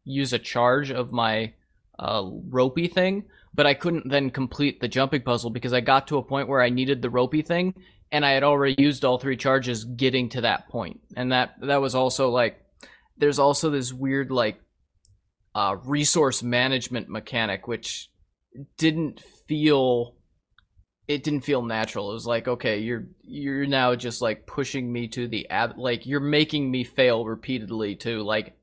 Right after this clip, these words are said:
perfect thing." And the Spider-Man stuff was just kind of,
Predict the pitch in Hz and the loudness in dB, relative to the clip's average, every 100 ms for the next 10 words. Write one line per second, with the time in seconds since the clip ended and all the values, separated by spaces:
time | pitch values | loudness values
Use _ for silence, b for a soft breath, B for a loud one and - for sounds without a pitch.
0 | _ 147 127 117 - 123 120 123 123 120 | _ -6 -4 -6 -2 -2 -2 -4 -2 -2
1 | 113 - _ _ _ - - - - 147 | -4 -10 _ _ _ -12 -8 -4 2 4
2 | 151 151 147 143 131 - 131 127 135 135 | 4 2 2 0 -4 -2 -2 -2 -6 -8
3 | 139 135 - - - 135 147 147 131 110 | -8 -8 -10 -16 -6 -4 -2 -2 -2 -4